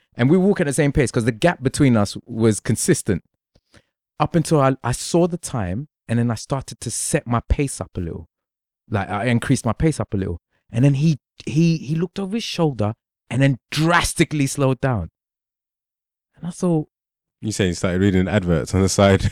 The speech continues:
Speaker 2: <laughs>
Speaker 1: I thought, "What? <laughs> Wha-, wha-, what are you doing?" And the thing is, I wasn't dressed a certain, like, I can understand if I was in sportswear and whatever, but I, I can't remember what I was wearing, but I wasn't,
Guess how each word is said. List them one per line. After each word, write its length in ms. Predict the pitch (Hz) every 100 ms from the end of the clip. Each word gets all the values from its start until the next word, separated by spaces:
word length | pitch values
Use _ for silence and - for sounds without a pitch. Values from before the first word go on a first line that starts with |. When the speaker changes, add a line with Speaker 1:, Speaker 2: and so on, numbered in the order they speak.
| -
Speaker 2:
<laughs> 60 |
Speaker 1:
I 100 | 226
thought, 300 | 226 247 220 208
"What? 440 | 294 480 - - - _ _ _ _ _ _ -
<laughs> 100 | - - 220 - - -
Wha-, 80 | 285
wha-, 480 | 285 311 302 302 349 349 311
what 100 | 349
are 60 | 415
you 180 | 370
doing?" 420 | 359 370 359 151 104 127
And 100 | 202
the 40 | 240
thing 220 | - 320
is, 200 | 226 180 - - _ _
I 60 | 254
wasn't 380 | 320 339 311
dressed 340 | 185 277 294 -
a 60 |
certain, 300 | 240 247 240 202
like, 160 | 208 214 208
I 100 | 196
can 140 | 214 262
understand 300 | 269 247 214
if 80 |
I 40 | 190
was 120 | 170
in 80 | 175
sportswear 840 | - - - 196 151 - 160 160
and 100 | 156
whatever, 340 | 151 160 151 147 - _ -
but 120 | -
I, 120 | 220
I 360 | 233 - _ -
can't 140 | - 196
remember 240 | 156 135
what 120 | 113
I 40 | 92
was 100 | 104
wearing, 140 | 107
but 120 | 113
I 40 | 131
wasn't, 360 | 170 185 165